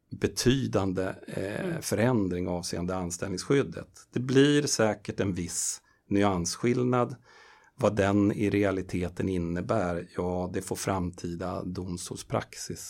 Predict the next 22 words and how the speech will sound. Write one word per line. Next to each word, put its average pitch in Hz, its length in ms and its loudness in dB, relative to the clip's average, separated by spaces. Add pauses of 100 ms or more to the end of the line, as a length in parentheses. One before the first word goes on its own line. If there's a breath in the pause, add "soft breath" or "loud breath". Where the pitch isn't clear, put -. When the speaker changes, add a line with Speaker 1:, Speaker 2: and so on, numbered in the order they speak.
(280)
Speaker 1:
sannolikt 92 480 -6
utvisa. - 560 -6 (800 soft breath)
Eh, 95 280 0 (100)
men, 131 220 2
men 139 120 4
det 135 80 2
sker 95 380 0
en 90 120 0
viss - 540 -4
marginell 87 680 -4 (100)
justering, - 520 -8
tror - 180 -8
jag. 107 80 -8 (640)
Speaker 2:
Mm. 190 160 -4 (1000)
Då 208 120 4
hoppar 240 300 6
vi 254 100 8
vidare 202 460 8
till 196 400 4 (180)
en 202 180 4
ny 190 200 2
förändring. 185 720 2